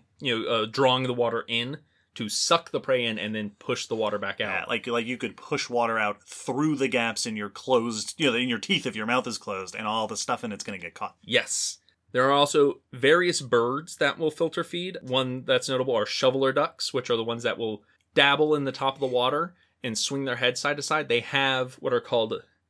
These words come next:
Speaker 1: lamellae, which are kind of hair-like structures in the bill and sometimes on the tongue that act to fit,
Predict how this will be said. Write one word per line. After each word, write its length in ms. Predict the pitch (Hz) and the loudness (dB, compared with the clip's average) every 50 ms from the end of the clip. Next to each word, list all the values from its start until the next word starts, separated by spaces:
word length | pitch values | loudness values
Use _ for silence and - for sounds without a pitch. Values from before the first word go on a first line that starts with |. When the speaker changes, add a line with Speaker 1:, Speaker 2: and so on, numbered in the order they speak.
| _ - | _ -2
Speaker 1:
lamellae, 640 | 127 120 123 135 143 160 170 143 107 101 95 110 - _ _ _ _ _ _ - | -2 0 4 6 6 6 6 6 4 2 -2 -6 -8 _ _ _ _ _ _ 0
which 180 | 139 127 - - - | 0 0 0 0 0
are 360 | 139 123 120 117 117 117 - _ _ _ _ _ _ - | 2 4 4 4 4 2 -2 _ _ _ _ _ _ -18
kind 460 | - - - 180 190 208 214 214 208 | -12 -6 -2 -2 0 0 2 4 4
of 160 | 226 214 170 | 4 4 4
hair-like 540 | - - - 165 165 180 185 180 180 185 180 | 0 -4 -2 0 0 2 2 2 2 0 0
structures 640 | - - - 170 170 - - 185 190 202 202 - - - - | -4 -2 0 0 0 0 -2 -4 -4 -4 -6 -10 -10 -6 -4
in 300 | 160 143 143 143 143 139 | -2 0 0 0 -2 -2
the 120 | 139 135 | -2 -4
bill 420 | 127 113 117 123 127 131 139 156 151 | -2 0 0 2 4 4 4 2 0
and 120 | 135 123 | -2 -2
sometimes 380 | - 135 135 135 143 131 123 - | -2 -4 -2 -2 -2 -4 -4 -2
on 220 | - 123 120 120 | -4 -4 -4 -4
the 80 | 113 107 | -6 -8
tongue 420 | - - - 120 120 131 139 160 - _ _ _ _ _ - | -8 -6 -6 -6 -4 -6 -8 -10 -12 _ _ _ _ _ -2
that 220 | - 120 120 - _ - | 0 0 0 0 _ -6
act 320 | 110 110 110 - - - | -6 -4 -6 -8 -10 -10
to 100 | - 120 | -10 -10
fit, 340 | - - - 123 117 113 | -10 -6 -4 -4 -4 -4